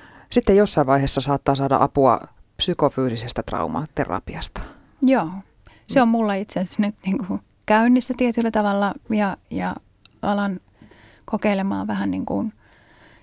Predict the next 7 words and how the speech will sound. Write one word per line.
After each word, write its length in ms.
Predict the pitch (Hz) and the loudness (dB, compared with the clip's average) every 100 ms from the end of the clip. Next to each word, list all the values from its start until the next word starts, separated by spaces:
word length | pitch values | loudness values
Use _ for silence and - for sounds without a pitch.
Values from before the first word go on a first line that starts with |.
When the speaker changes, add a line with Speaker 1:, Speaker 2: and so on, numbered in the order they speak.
| _ 233 | _ -2
Speaker 2:
erilaista, 720 | 214 202 196 208 - 214 226 _ _ _ _ _ _ - | 0 0 0 -2 -2 -4 -4 _ _ _ _ _ _ -6
ähm, 440 | 196 196 - - 202 - _ _ _ _ _ _ _ - 208 | -2 0 0 -2 -6 -10 _ _ _ _ _ _ _ -12 -4
terapiaa 520 | 202 196 190 202 202 _ - | -2 -2 -4 -4 -4 _ -6
sen 240 | 202 202 | -2 -2
suhteen. 540 | 220 214 - 202 220 214 _ _ _ _ - | -4 -8 -8 -6 -6 -8 _ _ _ _ -4
Äh, 600 | 220 214 214 220 220 254 - _ _ _ _ _ - | 0 0 2 0 0 -4 -10 _ _ _ _ _ 0
kehonhoito 800 | 254 269 240 226 214 208 196 | 4 4 4 4 2 0 -2